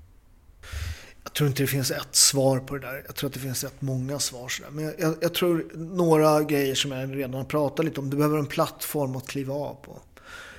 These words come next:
Du behöver kunna hitta en respekt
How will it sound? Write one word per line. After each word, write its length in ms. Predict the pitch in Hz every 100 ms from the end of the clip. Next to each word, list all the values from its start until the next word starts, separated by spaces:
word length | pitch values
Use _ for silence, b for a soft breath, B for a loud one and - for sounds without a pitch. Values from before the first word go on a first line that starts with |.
| B
Du 120 | 147
behöver 220 | 135 151
kunna 240 | 147 160 156
hitta 760 | 143 156 - - - 143 139 117 B B B B _
en 160 | - 151
respekt 960 | 143 - - 180 - - - - -